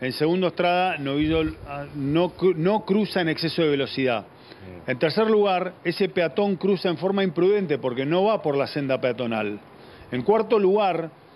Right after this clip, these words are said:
Speaker 1: antes de Novillo Estrada pasaron entre cinco y seis automóviles que el peatón debió haber visto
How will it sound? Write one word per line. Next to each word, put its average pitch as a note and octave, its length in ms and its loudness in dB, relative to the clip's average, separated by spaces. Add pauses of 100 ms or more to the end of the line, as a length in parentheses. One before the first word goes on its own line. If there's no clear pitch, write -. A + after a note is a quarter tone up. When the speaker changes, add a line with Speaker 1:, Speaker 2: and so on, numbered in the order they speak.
(340)
Speaker 1:
antes A3+ 320 2
de G#3 60 2
Novillo G3 280 2
Estrada F#3 420 0
pasaron F3+ 480 -2 (400)
entre D#3 280 0
cinco A#3 560 0
y F3 100 -4
seis F#3+ 260 0
automóviles F#3 840 0 (540)
que B3 160 4
el A3+ 140 2
peatón F#3 640 0 (440)
debió G#3+ 460 2
haber E3+ 340 0
visto C#3+ 600 -2